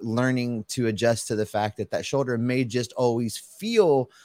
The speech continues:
a little dif-, different, even though the strength is there. And even though he's able to do the baseball thing. So, you know, I think, you know, Joey's not had a significant injury like this into,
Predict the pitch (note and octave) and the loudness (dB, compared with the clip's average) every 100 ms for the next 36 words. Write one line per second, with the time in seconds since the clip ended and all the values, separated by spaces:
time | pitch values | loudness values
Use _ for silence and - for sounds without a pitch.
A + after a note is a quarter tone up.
0 | - - C3+ B2+ B2 G2 B2 - - C#3 | -2 2 4 4 2 0 -2 -2 -2 0
1 | C#3+ B2 A2+ - D3+ C3 B2+ A#2+ A2 G#2 | 2 0 -2 -2 -2 2 4 6 4 2
2 | - C3 A#2+ - G#2+ F2+ A2+ F#2+ B1+ - | -2 0 0 0 -2 2 2 2 -4 -12
3 | _ _ - B2 C3 B2+ B2 A2+ A#2+ G2 | _ _ -4 -2 2 2 2 0 0 0
4 | B2 G#2+ G#2 A2 G#2 G#2 F#2 G#2 G2 - | 0 0 -4 -4 -2 -2 0 0 -2 -2
5 | F2 - E2+ C2+ - - A2+ G#2 - _ | -4 -4 -12 -12 -10 -2 0 0 -4 _
6 | _ C#3 C#3 D#3+ A3 G3 - F3+ C#3+ D#3+ | _ -2 0 2 0 -2 -2 -2 0 2
7 | A3 A3+ F3 E3 D3 G3+ F#3+ C3 B2 B2 | 2 0 -2 -2 0 0 0 0 0 0
8 | A#2+ A2+ G2+ A2+ G#2 A2 G#2 G#2 G#2+ G#2+ | -2 -2 -2 0 2 2 2 0 -2 -2
9 | - G#2+ G#2+ | -2 -6 -6